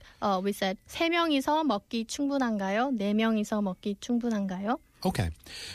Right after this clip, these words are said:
Speaker 2: And oftentimes you, people assume that when you order something,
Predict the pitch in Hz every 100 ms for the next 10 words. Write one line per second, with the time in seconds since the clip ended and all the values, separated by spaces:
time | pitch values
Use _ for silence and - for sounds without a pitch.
0 | - 117 117 104 151 196 131 123 107 120
1 | 113 - 113 90 - 170 135 92 - -
2 | 151 117 110 - 113 107 110 110 104 131
3 | 120 101 143 123 104 95